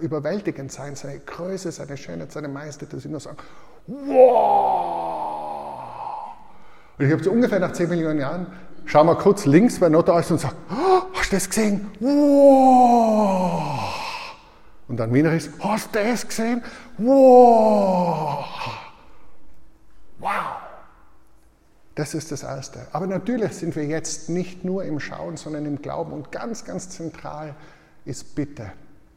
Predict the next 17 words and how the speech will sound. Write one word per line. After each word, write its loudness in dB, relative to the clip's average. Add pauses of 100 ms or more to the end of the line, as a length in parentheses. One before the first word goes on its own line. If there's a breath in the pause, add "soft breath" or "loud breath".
(320)
Bitte, -16 (680)
Bitte. -10
Jesus -8
lehrt -6
uns -12
zu -14
bitten -14
und -12
im -10
Vertrauen -10
zu -10
bitten. -8 (600 loud breath)
Er -4
sagt -6
uns -6
da, -8
hey, -10